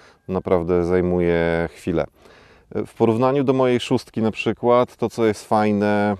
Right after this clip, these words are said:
myślę, że dla wielu fotografów, którzy, e, robią zdjęcia komercyjnie, czy fotografują śluby, czy,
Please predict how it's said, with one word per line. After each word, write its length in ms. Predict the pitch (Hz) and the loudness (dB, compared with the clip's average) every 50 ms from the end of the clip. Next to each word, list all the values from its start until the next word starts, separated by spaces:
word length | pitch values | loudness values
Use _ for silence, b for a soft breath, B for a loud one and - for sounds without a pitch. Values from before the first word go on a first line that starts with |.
| 92 | -8
myślę, 440 | 107 107 101 104 101 - - 107 104 | -8 -6 -6 -6 -6 -4 -4 -2 -2
że 80 | 101 98 | -2 0
dla 160 | 101 101 98 | 0 0 0
wielu 220 | 98 101 101 98 | 2 0 0 -2
fotografów, 720 | 92 - 110 101 104 95 95 98 98 92 - 104 92 - | -2 -4 -6 -6 -4 -4 -2 -2 -2 -4 -4 -8 -10 -10
którzy, 640 | _ - - 110 101 98 92 95 98 95 95 95 95 90 - _ b b b b b b b b b b b _ - | _ -8 -6 -4 -4 -4 -2 0 0 0 2 0 -2 -4 -8 _ b b b b b b b b b b b _ -12
e, 480 | - 98 98 95 95 95 95 95 98 98 | -8 -6 -4 -2 -2 -2 -2 0 0 2
robią 600 | 98 95 92 92 98 95 95 95 95 95 92 90 | 0 0 2 2 0 2 2 2 0 0 -2 -4
zdjęcia 480 | 90 85 95 95 95 92 - - 95 | -6 -4 -2 -2 -2 -2 -4 -6 -8
komercyjnie, 800 | - - 104 98 98 98 95 - - 107 101 95 90 92 87 82 | -4 -4 -2 0 0 -2 -2 -4 -2 -2 -2 0 0 -2 -4 -4
czy 100 | - - | -6 -10
fotografują 680 | - 101 87 92 87 90 90 - - 98 98 92 92 90 | -10 -6 -4 -4 -4 -4 -6 -4 -2 0 2 2 2 0
śluby, 480 | - - 95 98 95 90 85 92 87 | -4 -2 0 0 0 2 0 -2 -2
czy, 460 | - - - 98 92 92 92 92 90 | -4 -6 -4 -2 -2 0 0 -2 -4